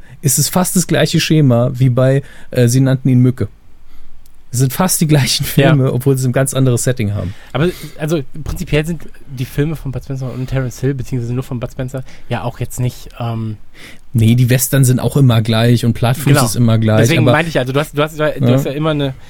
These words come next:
Speaker 2: sehr, sehr stringente Handlung, du hast immer den ganz klaren Bösewicht, den ganz klaren Guten und so weiter und so fort. Ähm, ein Film, den ich auch sehr, sehr gerne gesehen hab, war Zwei sind nicht zum Bremsen. Ähm, ist natürlich auch einer der Klassiker. Also, wir reden ja jetzt nicht über, wie gesagt, wir reden jetzt nicht über einen Hannibal,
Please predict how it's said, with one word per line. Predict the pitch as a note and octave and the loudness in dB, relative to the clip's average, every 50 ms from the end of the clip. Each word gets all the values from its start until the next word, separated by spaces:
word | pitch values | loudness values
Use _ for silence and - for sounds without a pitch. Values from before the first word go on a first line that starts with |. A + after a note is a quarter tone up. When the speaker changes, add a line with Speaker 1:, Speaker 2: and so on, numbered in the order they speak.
| - - - - | -18 -18 -18 -8
Speaker 2:
sehr, | - C#3 C#3 C3+ | -4 -2 0 0
sehr | C#3 C#3 C3 | 0 -2 -2
stringente | - - - D3 C#3 C#3 D3 D3 C#3 | -4 -4 -2 0 0 0 0 -2 -2
Handlung, | C3 C#3+ D#3 F3 D#3+ F3+ E3 F3+ F3+ F3 E3+ D3+ | -2 0 0 -2 -2 -2 -2 -2 -2 -2 -4 -4
du | C3+ A#2+ | -4 -4
hast | B2+ B2+ - - | -4 -6 -6 -4
immer | C#3+ C#3 C#3 C#3 C3+ C3 | -4 -2 0 0 0 -2
den | B2 C3 B2+ B2+ A#2 - - - | -2 -4 -4 -4 -6 -8 -8 -6
ganz | - C3 B2+ - | -4 -4 -4 -4
klaren | - - B2+ B2 B2+ | -4 -4 -4 -2 0
Bösewicht, | D#3 F3 D#3+ D#3 D#3 C#3+ - | 0 0 0 -2 -4 -4 -4
den | - B2 | -6 -4
ganz | B2+ B2+ - | -4 -6 -4
klaren | - C#3 B2+ B2 A#2+ | -4 -4 -4 -2 -2
Guten | B2 D3+ F3+ E3 D#3+ D3+ | -4 -4 -4 -4 -4 -4
und | C#3+ C3+ | -4 -4
so | C#3 | -2
weiter | C#3 C#3+ C#3+ | -2 -2 -2
und | C#3+ C3+ | -4 -4
so | C3+ | -8
fort. | - - C#3+ C#3+ - - - - - - - - | -8 -8 -10 -10 -12 -14 -18 -20 -20 -20 -10 -4
Ähm, | A#2+ B2 A#2+ A#2+ B2 C#3 - | -2 -2 -2 -2 -4 -6 -8
ein | C3 | -4
Film, | - - F3 G#3 G#3+ F3+ - - - | -2 0 0 0 -2 -4 -8 -8 -4
den | D#3 D#3 D3+ D#3 | -4 -2 -2 -4
ich | - - | -4 -4
auch | D3 E3 - | -6 -4 -2
sehr, | - E3+ D#3+ | -2 -2 -2
sehr | E3 D3+ | -2 -4
gerne | D3+ D3+ C#3+ D3 | -4 -4 -4 -6
gesehen | C3+ B2 C3 D3 C#3+ D3 | -6 -6 -6 -4 -4 -4
hab, | C3+ - - | -6 -6 -6
war | B2 A#2+ A#2+ A#2 - | -6 -6 -6 -8 -6
Zwei | - C3+ B2+ | -4 -4 -2
sind | B2+ B2+ A2+ | -2 -4 -6
nicht | B2+ - - | -10 -10 -10
zum | - C3 A#2 | -10 -10 -8
Bremsen. | - B2 D3+ E3 F3 F#3+ G3 - - - - - - - - - - - | -8 -8 -8 -8 -10 -10 -12 -14 -16 -16 -18 -18 -18 -18 -20 -20 -14 -8
Ähm, | A#2+ A#2 A#2 A#2 A2+ A2 A2+ A2+ - - - - - - | -6 -4 -4 -4 -4 -4 -6 -6 -8 -10 -10 -10 -10 -10
ist | C3+ - | -6 -6
natürlich | C#3+ C3 C#3 A#2+ A#2+ G#2+ | -4 -4 -4 -6 -6 -6
auch | |
einer | A#2 B2 B2 | -6 -4 -4
der | A#2 A2+ | -6 -6
Klassiker. | - - B2+ B2+ - E3 - - F3+ F#3 - | -6 -8 -10 -8 -10 -10 -12 -10 -12 -10 -8
Also, | - A#2 - A#2+ | -8 -8 -6 -6
wir | A#2+ A2 | -4 -2
reden | B2 B2+ C3+ B2+ | -2 0 0 0
ja | A#2+ | -2
jetzt | A2+ - C#3 | -2 -4 -4
nicht | B2+ - | -6 -6
über, | C3 A#2 A#2 A#2 B2 - - - - - - - - - | -6 -6 -6 -6 -8 -10 -16 -20 -20 -20 -20 -20 -10 -4
wie | C3+ C3 | -2 -2
gesagt, | C3 B2+ - | 0 0 0
wir | C3 | 0
reden | B2 D3 D#3 D#3 | 0 0 -2 -2
jetzt | C#3+ - | -4 -6
nicht | D#3 C3+ | -6 -6
über | C#3+ C3+ C3+ | -4 -2 -2
einen | B2+ A2 G#2+ | -2 0 0
Hannibal, | C3+ C3+ B2 A#2 G2+ F#2 - | 0 0 0 0 -2 -4 -4